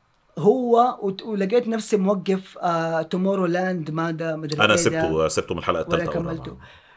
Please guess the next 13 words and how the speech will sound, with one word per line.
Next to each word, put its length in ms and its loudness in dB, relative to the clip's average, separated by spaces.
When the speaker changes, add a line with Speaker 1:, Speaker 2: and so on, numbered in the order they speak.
Speaker 1:
شرينكينج 760 2
وقفته 380 0
الحلقة 260 0
التاسعة، 460 0
باقي 220 0
حلقتين 460 -4
أظن 300 -6
ما 120 -4
Speaker 2:
لا، 60 -2
Speaker 1:
شفته. 200 4
Speaker 2:
شرينكينج 420 0
حلو. 1120 2
Speaker 1:
أوكي، 280 -10